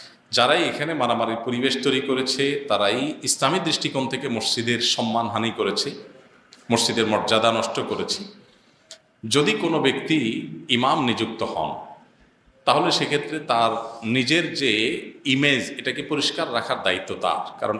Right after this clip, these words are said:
ইমাম এমন ব্যক্তি, যাকে সবাই অনুসরণ করবে, অনুকরণ করবে। বিধায়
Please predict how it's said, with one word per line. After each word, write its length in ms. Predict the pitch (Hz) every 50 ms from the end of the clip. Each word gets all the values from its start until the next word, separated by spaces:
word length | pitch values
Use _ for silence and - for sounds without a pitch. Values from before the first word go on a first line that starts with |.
| -
ইমাম 440 | - 120 127 123 143 170 202 196 - - - - - - - _ _ _ _ _ _ _ _ _ _ _ _ - - - -
এমন 240 | 165 151 175 202 196
ব্যক্তি, 560 | 156 147 143 - - 147 120 120 143 - 123 120
যাকে 280 | 123 123 117 - 156
সবাই 300 | - - - 175 175 165 160
অনুসরণ 460 | 143 131 135 127 - - 156 156 143 135
করবে, 260 | - 147 143 165 160
অনুকরণ 540 | 123 117 123 120 - 120 107 98 95 - -
করবে। 280 | - 82 80 82 78 - - - - - - _ _ _ - _ _ - - - - _ _ _ _ _ -
বিধায় 380 | 123 135 131 170 160 139 151